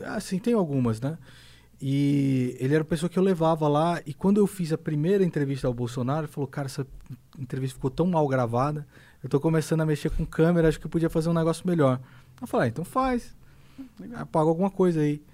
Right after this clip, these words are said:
Speaker 1: E aí, é um, é um cara maravilhoso. O Vagnão, o Vagnão tem um canal legal também, e que é um cara que, que tava tocando baixo lá também, é um cara incrível. E o Cláudio também. O Vini tava lá, o Thiago, uma pena não ter ido na gravação desse clipe,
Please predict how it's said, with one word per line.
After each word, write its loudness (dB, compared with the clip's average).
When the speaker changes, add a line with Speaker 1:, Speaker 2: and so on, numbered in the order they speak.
Speaker 1:
E 6
aí, 2
é -14
um, -6
é -2
um -2
cara -4
maravilhoso. -2
O -2
Vagnão, 4
o -14
Vagnão 0
tem -8
um -8
canal -2
legal 0
também, -2
e -10
que -2
é 2
um 0
cara 0
que, -8
que -18
tava 0
tocando -2
baixo -2
lá -2
também, -4
é -6
um -6
cara -6
incrível. -4
E 0
o 0
Cláudio 6
também. 0
O -12
Vini -6
tava -4
lá, 0
o -4
Thiago, 2
uma -2
pena -2
não -2
ter -4
ido -2
na -2
gravação -6
desse -8
clipe, -6